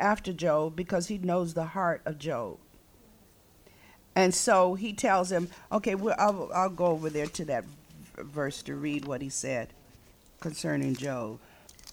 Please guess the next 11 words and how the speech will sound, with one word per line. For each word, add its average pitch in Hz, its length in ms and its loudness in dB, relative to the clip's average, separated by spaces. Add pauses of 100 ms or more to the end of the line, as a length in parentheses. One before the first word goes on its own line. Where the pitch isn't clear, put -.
(120)
It's 151 220 0
Job 151 300 4
chapter 131 360 -4
one, 110 360 -6 (2000)
and 135 180 -2
it's 123 200 -6
the - 160 -12
verses 131 500 -4
nine 131 300 -2
through 110 180 -10
eleven. 117 560 -6